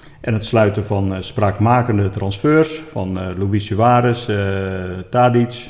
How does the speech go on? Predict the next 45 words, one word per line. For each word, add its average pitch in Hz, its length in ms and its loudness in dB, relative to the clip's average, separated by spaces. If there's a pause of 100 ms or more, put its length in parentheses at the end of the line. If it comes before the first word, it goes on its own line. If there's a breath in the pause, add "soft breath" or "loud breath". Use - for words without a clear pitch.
Arjen 101 320 0
Robben 120 440 2
tot 107 140 -8
en 98 60 -4
met, 92 260 -6
eh, 90 60 -6 (360)
Virgil 95 340 -4
van, 101 260 -4
eh, 104 140 -6
van 113 120 -2
Dijk. 139 340 2 (960 soft breath)
Nou, - 180 -6
in 120 300 2
dit 151 200 2
interview 127 420 4
wil 113 120 4
ik, 107 160 -2
eh, 107 80 2
met 101 140 2
name 123 400 4
gaan, 104 600 0
eh, 92 140 -4
spreken 110 480 0
over 98 220 -4
de 92 140 -2
lessen 131 460 2
die, 139 240 0
eh, 135 60 -2
we 123 80 0
hieruit 120 420 0
kunnen 110 440 0
leren 117 400 2
over 104 200 -4
het 98 160 -6
onderhandelen. 120 800 0 (280)
En 110 140 -4
eigenlijk 104 380 0
die 104 180 -2
iedere 110 300 0
organisatie 110 720 2
vanuit 104 340 -2 (120)
de 92 80 -6
voetbalwereld 98 840 -4
zou, 95 360 -6
eh, 95 60 -10